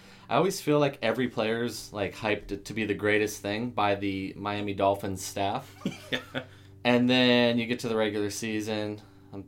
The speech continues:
Speaker 1: talking to you, Devontae Parker. It just do-,
Speaker 2: <laughs>
Speaker 1: never shows up. There were reports that they're thinking of also working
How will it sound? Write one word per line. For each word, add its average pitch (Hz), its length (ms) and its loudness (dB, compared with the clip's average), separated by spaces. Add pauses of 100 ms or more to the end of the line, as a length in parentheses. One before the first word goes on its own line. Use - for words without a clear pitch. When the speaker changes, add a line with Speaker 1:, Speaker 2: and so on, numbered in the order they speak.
(140)
Speaker 1:
talking 101 280 -2
to 101 60 -2
you, 101 220 0
Devontae 101 420 -4
Parker. 104 540 -4
It - 180 -2
just 104 180 -4
do-, 120 200 2
Speaker 2:
<laughs> - 20 -2
Speaker 1:
never 117 260 2
shows 104 280 -2
up. 104 260 -2 (840)
There 180 160 4
were 190 300 4
reports 147 600 4
that 120 400 2
they're 139 240 2
thinking 156 380 -2
of 120 140 -2
also 120 380 2
working 113 600 -6